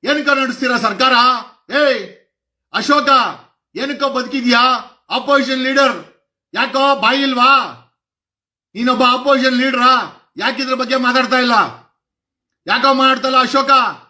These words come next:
ಯಾಕೆ ಮಾಡ್ತಲ್ಲ? ಬಿ ಜೆ ಪಿ ಅವ್ರು ಯಾಕೆ ಒಬ್ರು ಮಾತಾಡ್ತಾ ಇಲ್ಲ? Where is ಜೆ ಡಿ ಎಸ್? ಕುಮಾರಣ್ಣ ಎಲ್ಲಿ? ಯಾಕೆ ಕುಮಾರಣ್ಣ ಸುಮ್ನೆ ಇದಾರೆ?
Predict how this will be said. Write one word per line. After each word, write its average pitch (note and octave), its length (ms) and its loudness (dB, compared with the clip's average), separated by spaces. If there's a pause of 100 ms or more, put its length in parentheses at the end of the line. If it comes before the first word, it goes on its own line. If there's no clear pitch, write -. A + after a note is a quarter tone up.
(1600)
ಯಾಕೆ A3+ 160 -2
ಮಾಡ್ತಲ್ಲ? B3 320 2
ಬಿ A#3+ 160 0
ಜೆ C4+ 120 2
ಪಿ C#4 60 -2
ಅವ್ರು C4 160 0
ಯಾಕೆ B3 500 -2
ಒಬ್ರು C4 240 -6
ಮಾತಾಡ್ತಾ B3+ 400 -4
ಇಲ್ಲ? B3+ 140 -2 (760)
Where C4+ 200 0
is C4+ 100 2
ಜೆ B3 240 -2
ಡಿ C4+ 80 2
ಎಸ್? C4+ 340 0 (460)
ಕುಮಾರಣ್ಣ C4 400 0
ಎಲ್ಲಿ? C4 680 2 (280)
ಯಾಕೆ A3+ 200 -6
ಕುಮಾರಣ್ಣ C4 420 -4
ಸುಮ್ನೆ B3 280 0
ಇದಾರೆ? B3+ 640 2